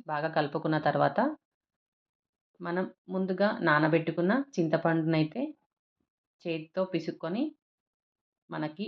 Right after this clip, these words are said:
సరిపడా వాటర్ వేసుకొని మన పులుపుకి తగ్గట్టుగా వాటర్ అయితే వేసుకోవాలి.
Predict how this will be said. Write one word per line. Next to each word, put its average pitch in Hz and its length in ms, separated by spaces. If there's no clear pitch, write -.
సరిపడా 160 420
వాటర్ 151 380
వేసుకొని 156 440
మన 160 220
పులుపుకి 170 600
తగ్గట్టుగా 156 460
వాటర్ 147 300
అయితే 156 200
వేసుకోవాలి. 151 600